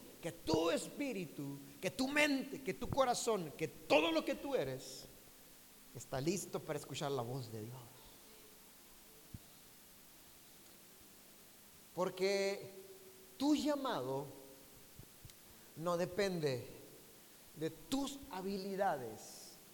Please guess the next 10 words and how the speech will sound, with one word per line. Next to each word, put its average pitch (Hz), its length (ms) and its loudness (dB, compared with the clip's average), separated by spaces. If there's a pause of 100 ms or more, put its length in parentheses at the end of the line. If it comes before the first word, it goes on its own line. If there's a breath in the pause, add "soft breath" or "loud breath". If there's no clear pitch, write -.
(380)
y 175 80 -4
de 170 120 -2
tu 311 520 4
deseo 233 580 2
personal 185 760 -2 (400 loud breath)
de 139 140 -4
querer 151 340 -2
ayudar 160 760 -4
a 120 120 -10
Dios. - 260 -14